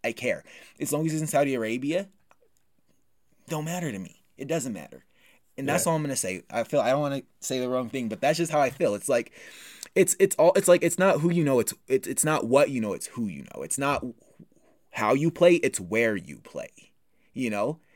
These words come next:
Speaker 1: It's like, you, there could be a guy balling out somewhere in an Indian league. We don't care, bro. Come do it.
Speaker 2: Yeah.
Speaker 1: Come do it. Come do it for Sheffield United. You know, do it, do it, do it on the big stage. And this is the big stage.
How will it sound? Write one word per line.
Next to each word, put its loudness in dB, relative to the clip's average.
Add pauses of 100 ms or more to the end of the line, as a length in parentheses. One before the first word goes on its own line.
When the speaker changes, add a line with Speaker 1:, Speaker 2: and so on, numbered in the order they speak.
(360)
Speaker 1:
It's -4
like, 2
you, -6
there 4
could 2
be 6
a 6
guy 2
balling 6
out 0 (800)
somewhere 6
in 6
an 2
Indian 2
league. -18 (640)
We -8
don't -6
care, -6
bro. -8 (460)
Come -6
do 0
it. 4
Speaker 2:
Yeah. 0
Speaker 1:
Come -8
do -2
it. 0 (260)
Come -2
do 6
it -6
for -2
Sheffield 2
United. 0 (500)
You -4
know, 0 (300)
do 4
it, 0
do 2
it, 0
do 0
it 0
on 0
the -6
big 0
stage. -8
And -10
this -6
is -10
the -10
big -4
stage. -12